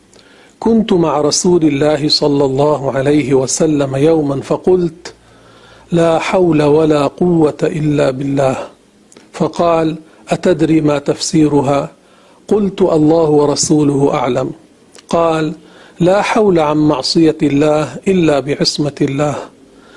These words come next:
ولا قوة على طاعة الله إلا بعون الله.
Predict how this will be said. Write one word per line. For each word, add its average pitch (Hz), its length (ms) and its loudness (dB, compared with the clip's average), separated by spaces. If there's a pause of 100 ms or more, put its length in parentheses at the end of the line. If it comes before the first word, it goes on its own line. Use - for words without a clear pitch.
(300)
ولا 202 240 2
قوة 226 460 0
على 190 380 2
طاعة 180 480 -2
الله 165 500 0
إلا 190 460 2
بعون 143 460 -2
الله. 139 380 -2